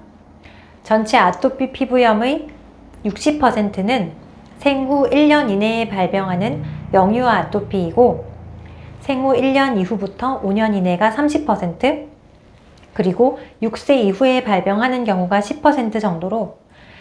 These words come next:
아토피 환자의 대부분인 구십 퍼센트는 생후 오 년 이내에 발병하게 됩니다. 생후 일 년 이내에 발병하는 영유아 아토피는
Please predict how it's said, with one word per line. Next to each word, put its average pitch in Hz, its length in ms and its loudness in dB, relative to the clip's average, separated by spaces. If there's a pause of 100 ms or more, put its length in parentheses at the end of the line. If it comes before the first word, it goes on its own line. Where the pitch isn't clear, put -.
(160)
아토피 262 580 0
환자의 214 580 2
대부분인 208 800 0 (300)
구십 277 320 -4
퍼센트는 208 720 0 (540)
생후 247 540 -2
오 208 140 2
년 247 240 0
이내에 196 480 0
발병하게 190 600 0
됩니다. 160 480 -6 (2000)
생후 269 680 0
일 240 140 -2
년 262 240 2
이내에 247 400 2
발병하는 196 720 0
영유아 202 460 0
아토피는 190 760 -2